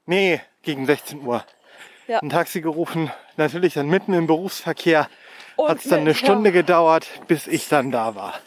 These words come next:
Speaker 2: Über eine Stunde.
Speaker 1: Ja.
Speaker 2: So, und dann währenddessen,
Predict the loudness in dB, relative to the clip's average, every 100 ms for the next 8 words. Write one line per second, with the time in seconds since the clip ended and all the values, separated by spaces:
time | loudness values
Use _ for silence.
0 | _ _ _ -20 -10 -8 -4 -4 -4 -8
1 | -6 -8 -10 -8 -6 0 0 -2 -18 _
2 | _ _ _ _ _ _ _ _ _ _
3 | _ _ _ _ -4 0 2 2 -2 -14
4 | -20 -20 -18 -12 -8 -6 0 0 0 -8
5 | -16 -20 -20 -20 _ _ _ _ _ _
6 | _ _ 0 2 2 _ _ 0 0 0
7 | -12 -18